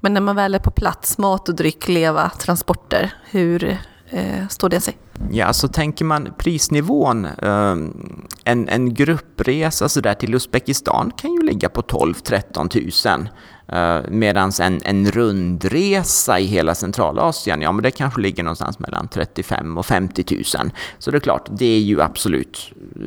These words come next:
Speaker 2: pengar. Inte att det blir så fruktansvärt mycket billigare att skulle göra det själv. Eh, det blir det inte nödvändigtvis, om man nu inte är expert på att hitta kampanjbiljetter och så förstås. Eh,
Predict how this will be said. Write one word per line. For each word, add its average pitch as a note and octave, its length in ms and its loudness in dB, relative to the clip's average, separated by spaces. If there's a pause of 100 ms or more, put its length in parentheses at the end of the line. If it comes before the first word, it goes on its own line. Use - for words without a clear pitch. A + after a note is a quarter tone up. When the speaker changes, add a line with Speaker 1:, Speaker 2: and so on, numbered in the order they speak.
Speaker 2:
pengar. D#2+ 520 -2 (680)
Inte A2 440 2
att G2+ 200 -2
det F#2+ 60 0
blir F#2 160 0
så - 180 -2
fruktansvärt G#2 800 0
mycket F2+ 300 -2
billigare E2 560 0
att D2+ 180 -4
skulle F#2 300 0
göra E2+ 240 2
det G2 100 -2
själv. G2 400 2 (220)
Eh, E2 220 -2 (460)
det G#2 120 6
blir B2 480 2
det B2+ 80 4
inte G2 260 0
nödvändigtvis, E2+ 960 0 (180)
om E2 160 -4
man F2 120 0
nu F#2 100 0
inte D#2+ 240 -6
är D#2 140 -2 (120)
expert - 520 -2
på F2 80 0
att F#2 60 2
hitta D2+ 240 -2
kampanjbiljetter D2+ 880 -2
och - 80 -2
så - 140 -2
förstås. - 380 -2 (440)
Eh, G2 200 2